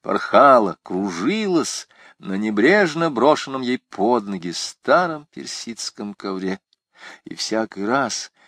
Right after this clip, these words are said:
когда ее сияющее лицо возникало перед вами, взгляд ее больших черных глаз ослеплял вас, как молнией.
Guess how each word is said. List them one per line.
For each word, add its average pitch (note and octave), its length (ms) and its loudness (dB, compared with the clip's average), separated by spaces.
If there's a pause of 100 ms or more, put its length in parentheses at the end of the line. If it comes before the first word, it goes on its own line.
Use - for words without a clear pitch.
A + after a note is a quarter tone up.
(140)
когда G2+ 240 -2
ее C3+ 180 2
сияющее D3+ 720 -2
лицо D#3 400 -2
возникало C#3 800 -4
перед G2+ 280 -4
вами, C3+ 580 -2
взгляд G2+ 840 0
ее E3 160 -4
больших D#3+ 560 -6
черных F3 580 -4
глаз C3 420 0
ослеплял C3+ 920 -6
вас, F#2+ 320 -6
как - 320 -12
молнией. F#2 580 -10